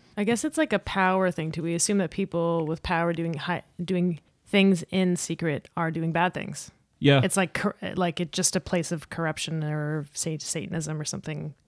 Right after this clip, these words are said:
Speaker 1: negative always.
Speaker 2: And, and, I mean, we don't often get into psychology, but I wonder, I sort of speculate if that's because we think that's what we would do if we had secret power.
Speaker 1: Right,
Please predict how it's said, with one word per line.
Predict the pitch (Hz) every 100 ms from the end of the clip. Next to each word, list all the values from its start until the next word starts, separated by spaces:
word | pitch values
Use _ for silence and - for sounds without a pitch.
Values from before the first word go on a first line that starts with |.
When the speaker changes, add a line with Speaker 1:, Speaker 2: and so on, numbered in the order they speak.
| -
Speaker 1:
negative | 175 170 160 -
always. | - - 147 - - -
Speaker 2:
And, | 156 -
and, | 185 180 - -
I | 165
mean, | 170 170
we | 170
don't | 196 -
often | 143 143 139
get | 123
into | 120 107
psychology, | 110 - 117 120 101
but | 98
I | 104
wonder, | 110 117 160 170 156 139 117 -
I | 135
sort | 131 -
of | 151
speculate | - 143 - 117
if | 107
that's | 123 117
because | - 127 - 120 101
we | 113
think | - 123
that's | 117 101 -
what | 107
we | 98 110
would | 107
do | 90 104
if | 104
we | 113 101
had | 98
secret | - 90 -
power. | 208
Speaker 1:
Right, | 226 208 202